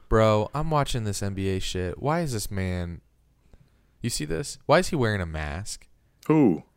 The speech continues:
Speaker 2: Oh,
Speaker 1: There's
Speaker 2: the
Speaker 1: this
Speaker 2: guy.
Speaker 1: Steve,
Speaker 2: <laughs>
Speaker 1: Steve, an N B A referee. Like, he's the only one in.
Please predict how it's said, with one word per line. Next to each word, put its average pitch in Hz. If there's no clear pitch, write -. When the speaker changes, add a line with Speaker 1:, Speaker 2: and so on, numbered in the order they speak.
Speaker 2:
Oh, 117
Speaker 1:
There's 110
Speaker 2:
the 104
Speaker 1:
this 98
Speaker 2:
guy. 110
Speaker 1:
Steve, 151
Speaker 2:
<laughs> -
Speaker 1:
Steve, 170
an 143
N 156
B 170
A 156
referee. 127
Like, 107
he's 135
the 135
only 156
one 117
in. 139